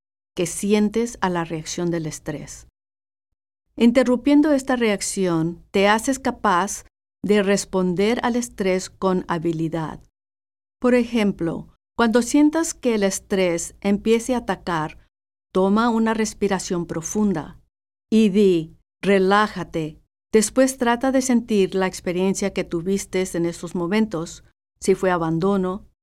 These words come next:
rechazo, el no estar en control de la situación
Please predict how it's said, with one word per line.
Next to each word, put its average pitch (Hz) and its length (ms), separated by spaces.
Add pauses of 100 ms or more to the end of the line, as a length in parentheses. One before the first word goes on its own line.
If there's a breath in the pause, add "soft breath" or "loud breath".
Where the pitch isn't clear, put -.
(100)
rechazo, 208 760 (460)
el 202 180
no 208 160
estar 202 420
en 190 100
control 180 360
de 190 80
la 185 120
situación 185 800